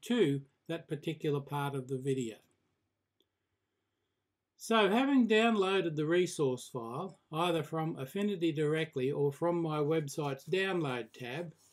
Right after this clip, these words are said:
the first step is to import the background image and the small brush pack. You need to have a project open already in order to import the brushes. So you can do this now with a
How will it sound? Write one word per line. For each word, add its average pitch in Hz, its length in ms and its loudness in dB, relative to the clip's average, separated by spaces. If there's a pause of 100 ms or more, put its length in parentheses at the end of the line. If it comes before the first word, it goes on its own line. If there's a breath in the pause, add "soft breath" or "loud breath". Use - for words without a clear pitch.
(420 soft breath)
the 156 80 -2
first 247 380 -2
step 165 360 -2
is 151 200 -6
to 147 120 -4
import 220 500 2
the 175 60 -6
background 139 680 -4
image 139 400 -4 (400)
and 196 300 2
the 175 80 -2
small 170 420 0
brush 165 400 -2
pack. 104 220 -12 (1500)
You 175 140 0
need 247 220 4
to 190 100 2
have 165 160 0
a 151 60 -2
project 151 640 -2
open 165 360 -4
already 143 460 0
in 131 140 -4
order 156 320 0
to 139 220 0
import 151 440 -4
the 127 60 -8
brushes. 139 560 -8 (1000)
So 208 180 2
you 202 140 6
can 190 200 -4
do 226 240 4
this 185 240 0
now 170 320 0
with 139 280 2
a 156 360 -2